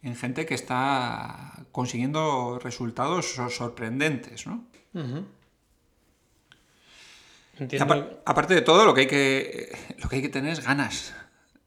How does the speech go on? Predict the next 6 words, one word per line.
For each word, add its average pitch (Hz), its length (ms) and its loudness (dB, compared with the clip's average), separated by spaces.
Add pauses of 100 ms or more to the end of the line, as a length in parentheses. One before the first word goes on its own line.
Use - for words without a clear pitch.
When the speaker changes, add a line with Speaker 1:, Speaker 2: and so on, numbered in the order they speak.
(120)
Speaker 1:
de, 117 540 -6
de, 117 460 -4
de 123 200 -8
coger 120 360 -4
al 110 160 -4
tramposo 113 520 -8